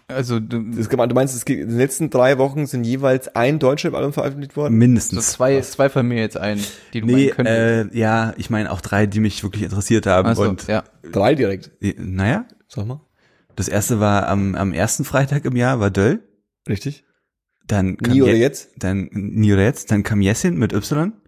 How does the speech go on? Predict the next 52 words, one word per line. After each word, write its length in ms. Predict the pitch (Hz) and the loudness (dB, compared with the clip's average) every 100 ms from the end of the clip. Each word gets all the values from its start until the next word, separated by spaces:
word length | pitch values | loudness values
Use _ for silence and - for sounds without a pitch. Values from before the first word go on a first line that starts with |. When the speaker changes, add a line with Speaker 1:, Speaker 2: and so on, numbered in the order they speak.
| - | -14
Speaker 2:
Richtig. 240 | 131 135 - - - | -10 -10 -12 -20 -6
Speaker 3:
Und 120 | 101 | 0
heute 180 | 104 104 | 0 0
kam 200 | 127 123 | -2 0
Dendemann. 460 | 135 165 101 92 98 _ _ _ _ _ _ | 0 0 0 -2 -6 _ _ _ _ _ _
Speaker 2:
Hast 120 | 113 101 | -6 -4
du 40 | |
Dendemann 280 | 113 113 110 | -2 0 0
gefeiert? 420 | 107 117 143 202 - - - - _ _ _ _ - | -2 0 0 -2 -8 -18 -18 -18 _ _ _ _ 0
Speaker 3:
Ähm, 840 | 110 110 110 113 110 107 107 101 | 2 4 4 2 2 0 -4 -8
Speaker 2:
Ich 60 | 98 | -4
hab 100 | 127 | -2
nicht 120 | 139 | 0
reingehört. 460 | 110 107 92 95 - - | 0 0 0 -2 -6 -8
Speaker 3:
ich 180 | 104 113 | -2 -2
hab's 260 | - - | -2 -2
mir 120 | 123 | -2
Speaker 2:
Aber 60 | 107 | -2
ich 60 | 87 | -2
bin 200 | 117 151 | 0 2
Speaker 3:
angehört. 600 | 165 160 165 165 - 104 - _ | 2 0 0 -2 -4 -8 -16 _
Speaker 1:
Ich 60 | 131 | -8
hab's 120 | - | -2
heute 180 | 120 127 | -2 0
überhaupt 220 | 120 113 | -2 0
erst 140 | 113 | -4
gespeichert, 500 | - - 101 117 113 | -4 -4 -2 0 0
weil 80 | 104 | 0
ich 100 | 113 | -2
äh, 220 | 82 107 - | 0 -2 -2
erst 200 | 117 - | -6 -2
heute 120 | 117 | -2
mitgeschnitten 560 | 110 113 120 - 117 113 | 0 -2 -6 -4 -4 -2
hab. 240 | 110 - _ _ _ - | -4 -6 _ _ _ -10
Speaker 3:
Ich 120 | - | -8
find's, 320 | - 147 135 | -2 -2 -2
Speaker 2:
Ja, 60 | 110 | -6
hab 60 | 104 | -4
ich 40 | |
Speaker 3:
ich 60 | 107 | -4
Speaker 2:
auch 80 | 117 | -2
Speaker 3:
find 240 | 123 117 | 0 0
Speaker 2:
gemacht. 40 | |
Speaker 3:
so, 340 | - 117 110 107 - | 0 2 2 0 -2
Dendemann 400 | 107 127 135 127 | 2 4 4 4
Speaker 1:
Ach 40 | |
Speaker 3:
ist 60 | 123 | 4
Speaker 1:
so. 100 | 117 | 2
Speaker 3:
schon 160 | 110 | 2
krass 560 | 101 - 131 185 - - | -4 -2 -2 -2 -6 -10
irgendwie. 520 | 175 175 180 196 247 _ _ _ | -4 -2 -2 -4 -6 _ _ _
Speaker 2:
Ja. 260 | 107 98 | -6 -6